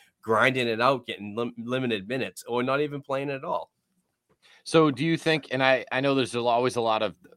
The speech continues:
Speaker 2: between the contracts and the cap and all this stuff, i-, it's not as easy as it sounds, but do you think that maybe it's a good idea in the next, I don't know, couple months,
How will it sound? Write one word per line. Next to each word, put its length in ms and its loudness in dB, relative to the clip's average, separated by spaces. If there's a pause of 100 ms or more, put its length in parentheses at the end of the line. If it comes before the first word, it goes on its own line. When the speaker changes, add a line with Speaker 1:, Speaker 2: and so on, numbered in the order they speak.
(100)
Speaker 2:
between 260 -4
the 60 -4
contracts 600 0
and 80 -12
the 60 -8
cap 460 0
and 100 -6
all 140 -2
this 160 -6
stuff, 260 -6 (140)
i-, 40 -12
it's 320 -10
not 160 -4
as 120 -8
easy 240 -6
as 100 -10
it 120 -10
sounds, 340 -6
but 160 -12
do 100 -12
you 120 -6
think 280 -6
that 280 2 (400)
maybe 260 -4
it's 140 -6
a 40 -8
good 180 0
idea 460 0
in 120 -8
the 80 -6
next, 420 -4 (380)
I 80 -8
don't 100 -6
know, 120 -4
couple 280 -4
months, 480 -4